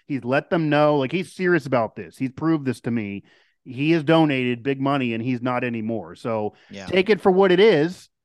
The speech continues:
Speaker 1: I, I, I mean, it's not, it's not like in any way that's gonna kill the program because this one man is not donating. I'm not talking about the owner of the Arizona Diamondbacks here, who
Speaker 2: Sure.
Speaker 1: also is a booster,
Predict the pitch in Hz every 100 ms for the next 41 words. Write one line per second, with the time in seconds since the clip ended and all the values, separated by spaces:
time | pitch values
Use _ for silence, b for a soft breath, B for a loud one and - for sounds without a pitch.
0 | _ _ _ 143 156 156 165 165 160 165
1 | 151 220 226 226 226 302 262 220 185 175
2 | 165 151 151 139 123 160 135 - 170 143
3 | 120 160 160 135 131 127 123 131 117 123
4 | 123 127 135 127 127 120 113 120 113 98
5 | 135 131 107 101 120 143 123 156 147 147
6 | 127 123 120 127 123 123 117 117 117 113
7 | 98 127 170 131 107 101 123 113 117 b
8 | b 147 139 185 107 151 127 113 113 101
9 | - 98